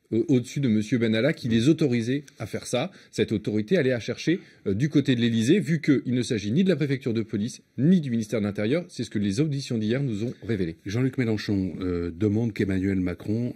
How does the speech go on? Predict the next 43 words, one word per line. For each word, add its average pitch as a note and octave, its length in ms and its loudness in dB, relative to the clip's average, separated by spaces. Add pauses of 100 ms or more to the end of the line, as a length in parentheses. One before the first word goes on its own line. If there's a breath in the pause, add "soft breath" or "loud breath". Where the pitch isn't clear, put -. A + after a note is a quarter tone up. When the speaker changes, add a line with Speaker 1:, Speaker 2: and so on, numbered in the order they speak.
Speaker 2:
lui-même A#2+ 640 0
soit - 320 -4
auditionné F#2 540 0 (520 loud breath)
par F2 140 -4
la F2 80 -2
commission F#2 480 -2
d'enquête. G#2 680 -2
Euh, F2 500 0
les A#2+ 320 2
avis C#3+ 240 2
sont D3+ 160 -2
partagés, A#2+ 720 -2 (180)
euh, F2 300 -6
notamment F#2 520 -4
chez - 140 -10
les D2+ 100 -10
spécialistes F2+ 720 -6
du C#2+ 140 -14
droit, G#2 420 -6
du F#2 80 -8
droit C#2+ 180 -14
constitutionnel, G2 800 -6 (480 loud breath)
euh, F2 220 -4
partagés A2 420 -2
sur B2 180 -2
la G2+ 100 0
question A2 300 -4
de G2 80 -2
savoir B2+ 360 -4
si - 160 -10
c'est A#2 140 -2
tout G2+ 120 -6
simplement G2+ 340 -2
possible. F#2+ 600 -6
Euh, E2+ 240 -10
vous F#2 140 -8
vous G2 160 -2
êtes G2 100 -4
renseigné, B2+ 440 -2
d'après G#2+ 300 -4
vous, A#2+ 140 -6
ça B2+ 140 -4
l'est ? B2+ 240 -6